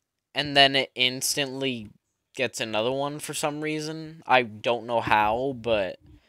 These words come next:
Yeah, like, that concussion detonator that I also threw along with it, that didn't even do it, like, 'cause it hadn't blown up yet. So, I don't know what happened,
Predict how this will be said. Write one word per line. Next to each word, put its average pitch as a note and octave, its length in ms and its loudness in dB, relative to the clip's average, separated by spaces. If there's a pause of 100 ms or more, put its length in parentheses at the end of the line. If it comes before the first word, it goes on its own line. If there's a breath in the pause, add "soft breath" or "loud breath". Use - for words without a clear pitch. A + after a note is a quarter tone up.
(640 soft breath)
Yeah, G2 220 4
like, A#2+ 240 4 (100)
that C#3+ 580 6
concussion D#3 540 -4
detonator C#3+ 480 0
that C#3+ 220 6
I B2+ 60 8
also C3+ 240 0
threw C#3 280 -4
along C3+ 300 0
with B2+ 260 0
it, C3 240 0
that A#2+ 300 6
didn't B2 180 -4
even G#2+ 260 -8
do A2 200 -4
it, F#2 260 -4
like, G2+ 260 -6
'cause A#2 200 -10
it - 20 2
hadn't A2+ 320 -2
blown G#2 240 -2
up G#2 160 -2
yet. E2 340 -10 (760 soft breath)
So, F3 180 6
I D#3 240 12
don't G#3+ 140 4
know G3+ 100 6
what F#3+ 220 8
happened, F3+ 560 4